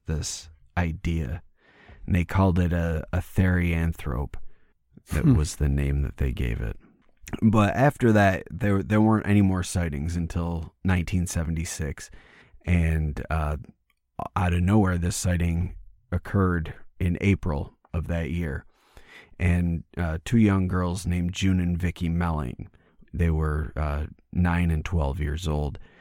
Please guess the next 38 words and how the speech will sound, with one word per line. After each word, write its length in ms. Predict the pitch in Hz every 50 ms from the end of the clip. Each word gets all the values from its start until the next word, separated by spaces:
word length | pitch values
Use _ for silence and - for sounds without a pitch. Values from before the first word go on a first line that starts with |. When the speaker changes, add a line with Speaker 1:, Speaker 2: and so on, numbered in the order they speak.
| - - - _ - - - _ _ _ _ _ -
Speaker 1:
H-, 180 | 87 92 85 78
they 120 | 98 95
had 100 | 92 85
been 160 | 90 82 80
camping 440 | - - 95 90 82 - 87 87 87
with 140 | 85 85 73
their 140 | 76 73 -
family 420 | - 98 95 90 87 85 80 78
in 100 | 76 73
the 60 | 76
woods 340 | 80 80 90 90 82 - -
nearby, 540 | 82 80 76 73 69 76 69 65 69 67 - - - - _ _ _ _ _ _ -
and 260 | 92 90 87 90 90
they 500 | 87 87 87 85 87 85 85 - - - _ _ _ _ _ _ _ - -
were, 280 | 101 92 90 87 82 - - - - -
you 100 | - 104
know, 140 | 95 85 82
going 280 | 92 85 85 85 85 80
out 200 | 80 92 87 -
walking 400 | - 80 71 - - 85 82 82
through 180 | - 98 90
the 100 | 90 90
woods 260 | 82 80 80 87 80 -
like 240 | 82 90 - -
you 60 | 92 82
do 180 | 82 85 87
when 140 | 85 85 85
you 60 | 85
go 140 | 80 87 85
camping, 520 | - - 82 78 73 - 65 78 90 87
and, 200 | 85 80 82 80 - - - - - - - - - - - -
and 140 | 101 98
they 80 | 95 92
started 320 | 92 - 95 92 92 90
hearing 400 | - - 98 95 95 92 90 87
this 380 | 87 85 85 92 - - - - _
hissing 500 | - - - 135 139 - - 101 92 87
sound 460 | - - - 76 52 50 50 57 -